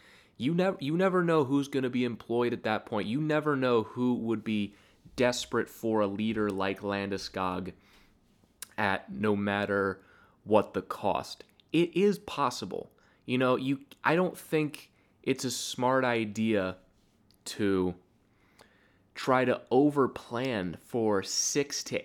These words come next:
eight years down the line when you're trying to win. And I also don't think it's a good idea to nickel and dime your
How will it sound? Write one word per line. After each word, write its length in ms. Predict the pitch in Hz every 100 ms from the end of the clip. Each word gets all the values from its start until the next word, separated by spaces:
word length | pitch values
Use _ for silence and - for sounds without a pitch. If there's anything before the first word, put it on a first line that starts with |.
| -
eight 280 | 107 120 -
years 520 | 90 101 117 113 101
down 300 | 107 98 98
the 80 | 92
line 520 | 98 127 170 123 107
when 140 | 110
you're 100 | 113
trying 460 | 107 - 120 110 104
to 80 | 98
win. 420 | 98 139 120 76 - - - _ _
And 160 | 117 -
I 160 | 131 139
also 340 | 139 165 180
don't 220 | 151 139
think 200 | - 147
it's 120 | 147
a 40 | 120
good 220 | 113 127
idea 340 | 123 110 123 113
to 100 | 101
nickel 640 | 98 101 113 120 127 113
and 240 | 101 98
dime 500 | 87 110 110 101 98 95 _ _ _ _ _ _ _ _ -
your 540 | 101 120 120 110 98